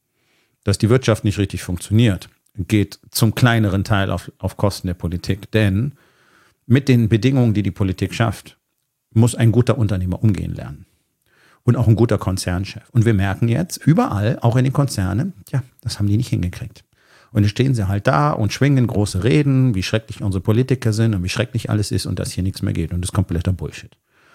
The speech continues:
Es geht nix, weil die Unternehmer nichts machen. Weil sie rückständig sind, weil sie altbacken sind, weil sie sich nicht bewegen, weil sie nicht lernen wollen, weil sie nicht andere Dinge tun wollen, weil sie Dinge nicht anders tun wollen, weil sie Menschen nicht anders behandeln wollen.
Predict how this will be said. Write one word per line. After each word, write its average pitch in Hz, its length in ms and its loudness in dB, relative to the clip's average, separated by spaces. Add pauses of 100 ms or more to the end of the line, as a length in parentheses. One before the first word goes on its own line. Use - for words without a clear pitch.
(420)
Es - 240 -4
geht 120 340 2
nix, - 640 -2 (140)
weil 110 100 4
die 101 80 0
Unternehmer 98 480 2
nichts 80 220 -4
machen. 107 300 0 (520)
Weil 101 140 0
sie 92 100 -2
rückständig 92 580 -2
sind, 104 240 -4
weil 95 120 -2
sie 95 120 -6
altbacken 101 540 0
sind, 92 260 -4
weil 95 140 0
sie 92 80 -2
sich 90 200 -4
nicht 90 140 -4
bewegen, 101 500 -2
weil 95 140 0
sie 92 100 -2
nicht 92 140 0
lernen 101 440 2
wollen, 90 320 -2
weil 101 160 2
sie - 120 -4
nicht - 220 -4
andere 92 240 0
Dinge 117 280 2
tun 90 300 -2
wollen, 90 400 -4 (220)
weil 101 100 0
sie 98 120 0
Dinge 104 180 2
nicht 95 160 -2
anders 113 380 2
tun 92 300 -2
wollen, 87 340 -4 (560)
weil 101 160 0
sie 98 80 2
Menschen 117 360 4
nicht 95 180 0
anders 98 240 -2
behandeln 95 480 -4
wollen. 92 360 -4